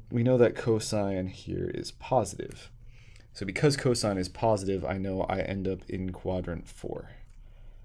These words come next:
So sometimes I like to draw my triangle so that it's actually oriented as if it were in quadrant four. So here is my triangle in quadrant four.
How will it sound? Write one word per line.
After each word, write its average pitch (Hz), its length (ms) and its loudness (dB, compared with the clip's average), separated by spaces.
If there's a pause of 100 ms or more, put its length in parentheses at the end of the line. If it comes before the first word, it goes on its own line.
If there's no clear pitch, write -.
(1800)
So 113 440 4
sometimes 131 440 2
I 113 60 4
like 113 180 6
to 104 60 -4
draw 98 220 0
my 92 120 0
triangle 90 460 -2
so 92 160 -2
that 92 120 0
it's - 160 -4
actually 92 400 0
oriented 110 680 2
as 98 160 2
if 90 160 -4
it 95 140 -4
were 98 180 -2
in 104 280 -2
quadrant 90 440 -4
four. - 320 -10
So 101 160 -8
here 98 220 -2
is 95 100 -2
my 95 140 -4
triangle 107 420 -2
in 104 60 -2
quadrant 101 400 0
four. 143 320 2